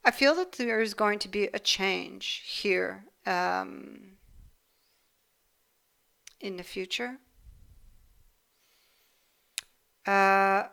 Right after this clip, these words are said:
I do feel, uh, for whoever this is for that I'm talking to,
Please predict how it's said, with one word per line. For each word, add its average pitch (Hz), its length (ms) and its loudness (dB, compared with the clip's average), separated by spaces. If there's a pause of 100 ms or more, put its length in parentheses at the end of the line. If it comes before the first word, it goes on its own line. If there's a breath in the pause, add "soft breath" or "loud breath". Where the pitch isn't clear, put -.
(140)
I 202 160 2
do 214 200 -2
feel, 220 680 2 (960)
uh, 202 260 2
for 202 240 0
whoever 202 360 4
this 240 240 -4
is - 160 -8
for 202 400 2
that 196 140 -2
I'm 190 360 0
talking 214 520 -4
to, 185 500 -4